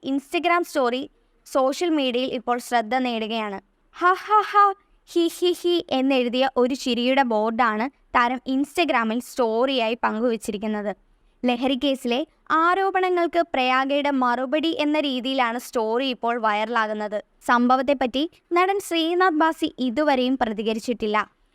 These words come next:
അതേസമയം ആരോപണത്തെ പൂർണ്ണമായും നിഷേധിച്ചുകൊണ്ട് പ്രയാഗയുടെ അമ്മ ജിജി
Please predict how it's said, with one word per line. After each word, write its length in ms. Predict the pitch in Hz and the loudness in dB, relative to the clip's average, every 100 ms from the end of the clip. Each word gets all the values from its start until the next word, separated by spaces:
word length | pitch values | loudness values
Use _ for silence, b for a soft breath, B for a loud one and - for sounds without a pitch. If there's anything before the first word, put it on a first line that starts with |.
| _ | _
അതേസമയം 720 | - 330 392 415 427 403 392 - | -2 2 2 2 2 2 0 0
ആരോപണത്തെ 720 | 269 254 277 294 311 302 330 294 | 2 4 2 2 0 0 -2 -2
പൂർണ്ണമായും 720 | 262 262 269 294 302 311 320 | -2 -2 0 2 2 2 0
നിഷേധിച്ചുകൊണ്ട് 880 | 254 - 262 240 254 285 247 214 214 _ _ _ | -2 -2 -4 -4 -6 -4 -4 -2 -4 _ _ _
പ്രയാഗയുടെ 600 | 285 294 311 320 330 349 | 0 2 2 0 0 0
അമ്മ 280 | 320 294 294 | 2 2 0
ജിജി 480 | 240 240 226 262 | 0 -4 -2 -4